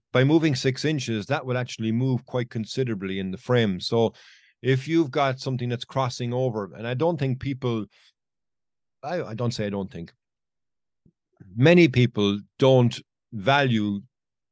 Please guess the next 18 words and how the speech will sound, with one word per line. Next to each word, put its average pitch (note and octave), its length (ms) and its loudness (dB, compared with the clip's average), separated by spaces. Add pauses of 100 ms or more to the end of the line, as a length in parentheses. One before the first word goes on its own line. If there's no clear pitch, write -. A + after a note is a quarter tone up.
(220)
composition B2 680 0
as G2 140 -4
much A2+ 300 -2
as F2+ 120 -8
they F#2 160 -8
should. F#2+ 340 -2 (1200)
And A2+ 200 0
by B2+ 80 0
taking C#3+ 440 0
your C3+ 140 4
time A#2+ 380 0
and G#2+ 100 -2
moving A2+ 480 0
and G#2+ 160 -6
con-, A2+ 280 -4
being C#3 260 -2
very C#3 240 0
considerate, B2 720 -4